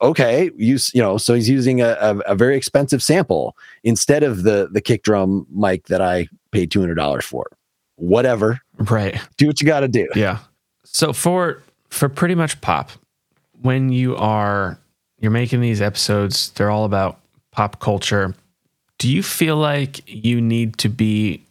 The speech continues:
Speaker 2: in a somewhat constant and intentional state of consumption of pop culture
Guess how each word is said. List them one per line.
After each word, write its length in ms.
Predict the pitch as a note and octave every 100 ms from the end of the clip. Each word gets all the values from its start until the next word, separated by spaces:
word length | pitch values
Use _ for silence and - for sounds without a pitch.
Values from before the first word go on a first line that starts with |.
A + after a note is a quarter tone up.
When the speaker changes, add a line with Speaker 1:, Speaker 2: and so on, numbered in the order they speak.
| _ -
Speaker 2:
in 140 | A#2+
a 140 | A2 G2+
somewhat 640 | - A2+ A2 G#2+ - -
constant 680 | - A2 G2+ - G#2+ G#2 -
and 460 | G2+ G2 F#2+ G2 -
intentional 840 | G#2 G2 - G#2+ - A2 G2+ F2
state 580 | - - - G2 F#2+ -
of 280 | F2+ F2+ - -
consumption 840 | - G2+ - G#2 G2 - G2+ G2
of 340 | F2+ G2 G2+ -
pop 260 | - A2+ -
culture 500 | - G#2+ - G#2+